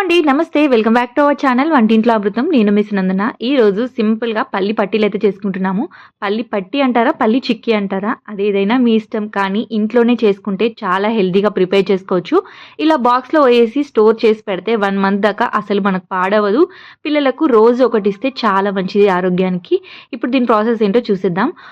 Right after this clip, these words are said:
ముందుగా స్టవ్ పైన కడాయి పెట్టేసుకోవాలి. ఇప్పుడు ఇందులో రెండు కప్పుల పల్లీలు వేసుకోవాలి. నేను ఇక్కడ రెండు కప్పులు కరెక్ట్‌గా మెజర్‌మెంట్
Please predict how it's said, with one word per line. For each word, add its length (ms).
ముందుగా 340
స్టవ్ 320
పైన 180
కడాయి 300
పెట్టేసుకోవాలి. 680
ఇప్పుడు 300
ఇందులో 260
రెండు 240
కప్పుల 280
పల్లీలు 400
వేసుకోవాలి. 540
నేను 160
ఇక్కడ 180
రెండు 220
కప్పులు 280
కరెక్ట్‌గా 380
మెజర్‌మెంట్ 420